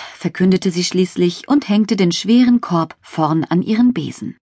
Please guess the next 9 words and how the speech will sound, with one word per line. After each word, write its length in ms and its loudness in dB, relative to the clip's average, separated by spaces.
Am 160 4
Nachmittag 680 2
traf 260 2
sich 220 0
Flora 340 2
mit 160 2
ihren 280 -2
besten 400 0
Freunden 640 0